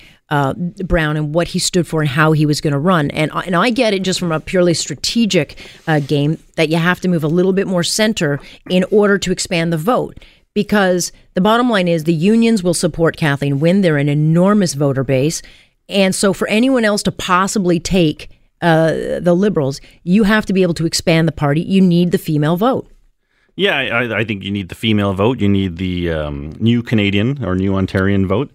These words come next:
Speaker 2: uh, and you need the urban vote. Uh, so, so, you know, one, one of the unfortunate secrets of the demographic breakdown of the current legislature is that we as Liberals, uh, you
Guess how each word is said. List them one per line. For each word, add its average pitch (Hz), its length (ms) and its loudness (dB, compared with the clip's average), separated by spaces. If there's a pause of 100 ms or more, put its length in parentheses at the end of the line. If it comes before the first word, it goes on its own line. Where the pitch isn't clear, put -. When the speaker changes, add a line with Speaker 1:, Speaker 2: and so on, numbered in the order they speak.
(440)
Speaker 2:
uh, 107 60 -8
and 107 440 -2
you 117 100 -2
need 123 200 -4
the 110 80 0
urban 120 300 0
vote. 76 260 -8
Uh, 87 160 -8
so, - 240 -16
so, 90 460 0
you 98 100 -2
know, 69 120 -4 (260)
one, 113 420 -2
one 113 140 0
of 101 80 -4
the 90 340 -2
unfortunate 110 600 -2
secrets 98 500 -4
of 85 420 -4
the 90 140 -8
demographic 92 600 0
breakdown 87 600 -2 (340)
of 85 120 -14
the 92 60 -8
current 123 280 -2
legislature 87 640 -4
is 87 80 -2
that 90 200 0 (440)
we 98 260 2
as 85 140 0
Liberals, 95 580 -2 (140)
uh, - 220 -16
you 78 120 -8